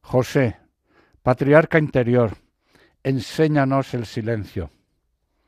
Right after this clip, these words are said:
San José, descendiente de David, patriarca de la vida interior, contempla el misterio de la encarnación con un silencio contemplativo.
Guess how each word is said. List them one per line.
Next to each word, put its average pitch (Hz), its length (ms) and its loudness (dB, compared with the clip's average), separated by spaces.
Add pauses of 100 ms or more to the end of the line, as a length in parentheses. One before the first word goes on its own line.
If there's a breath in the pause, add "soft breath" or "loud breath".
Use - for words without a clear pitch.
(800 soft breath)
San 143 240 2
José, 175 460 4
descendiente 165 680 2
de 156 100 2
David, 139 380 2 (120)
patriarca 139 640 0
de 147 80 -2
la 123 120 0
vida 131 240 0
interior, 123 580 -2 (640 soft breath)
contempla 190 560 2
el 180 60 6
misterio 165 520 2
de 151 80 2
la 139 100 2
encarnación 131 800 -2 (440 soft breath)
con 135 180 -2
un 143 100 0
silencio 147 680 -4 (120)
contemplativo. 110 1000 -4